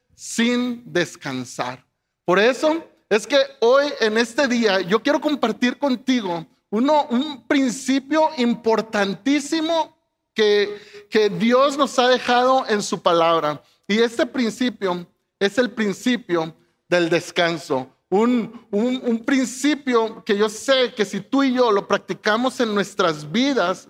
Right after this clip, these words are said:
va a ser de gran bendición para cada uno de nosotros. Y bueno, es importante saber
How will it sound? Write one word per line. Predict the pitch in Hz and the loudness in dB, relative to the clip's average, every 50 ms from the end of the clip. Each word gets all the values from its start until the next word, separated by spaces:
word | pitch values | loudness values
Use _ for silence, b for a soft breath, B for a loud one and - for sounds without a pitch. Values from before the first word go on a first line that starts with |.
| - 151 | -6 -4
va | 170 | -4
a | 180 | -2
ser | 175 - 226 214 214 | 0 0 0 2 2
de | 202 220 214 190 - 165 156 151 | 2 2 2 0 -2 -6 -12 -4
gran | 156 170 196 208 202 208 214 220 220 214 | -2 2 2 4 4 4 2 2 2 2
bendición | 208 202 196 170 156 151 - - 196 185 175 185 175 | 0 0 0 -2 -6 -8 -6 -2 0 0 0 0 0
para | - 175 160 151 - | 0 0 0 -2 -2
cada | - - 165 170 170 165 170 | -2 0 2 2 2 2 2
uno | 165 165 170 170 165 170 | 0 0 -2 -2 -2 -2
de | 170 165 | -2 -4
nosotros. | 156 156 151 - - 151 151 - - 123 127 - B B B B B B B B B | -4 -6 -4 -4 -2 -2 -2 -4 -6 -10 -12 -12 B B B B B B B B B
Y | - 214 | 0 2
bueno, | 233 277 302 330 330 302 - - - - _ _ _ _ _ _ _ _ _ _ _ _ _ - | 2 4 4 4 4 2 0 -6 -18 -20 _ _ _ _ _ _ _ _ _ _ _ _ _ -2
es | 226 247 - | -2 0 2
importante | 381 392 370 339 359 320 - - 240 220 226 220 240 | 2 0 2 2 2 2 2 2 0 0 0 -2 -4
saber | 214 - - 226 190 170 175 175 170 190 202 | -2 0 0 2 2 4 2 2 2 0 -2